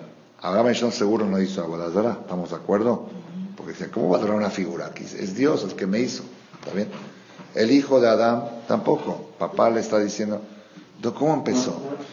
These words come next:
Dice, así dice el Rambam en Alajot, hay un Maimónides, Alajot Avodah Zará, que los primeros idólatras fue así.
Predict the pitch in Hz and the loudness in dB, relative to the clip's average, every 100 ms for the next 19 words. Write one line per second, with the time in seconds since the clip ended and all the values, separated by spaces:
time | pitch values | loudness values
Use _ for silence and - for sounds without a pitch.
0 | - - - 107 110 - 98 95 - - | -20 -20 -4 -2 0 0 2 2 -2 -8
1 | 82 101 98 - 87 95 98 95 98 92 | -6 -4 -2 -4 -2 0 0 2 0 -2
2 | - 85 82 78 - 92 - 90 90 - | -8 -8 -10 -8 -2 -2 -2 -6 -6 -10
3 | - - 85 85 98 92 82 78 - 92 | -16 -12 -10 -2 0 0 -2 -8 -6 -4
4 | 87 82 82 82 85 78 80 - - - | -2 -4 -6 -6 -8 -8 -10 -14 -18 -20
5 | - - - - - - 101 107 - - | -20 -20 -20 -20 -18 2 4 4 0 -10
6 | - - - - _ _ _ - - - | -16 -20 -20 -20 _ _ _ -20 -20 -16
7 | 95 92 - 90 95 120 117 - 90 104 | -6 -6 -4 0 4 6 4 2 4 6
8 | 90 - 82 - - - - - - - | 4 0 -6 -6 -10 -14 -20 -20 -10 -2
9 | 92 - - | 0 0 -6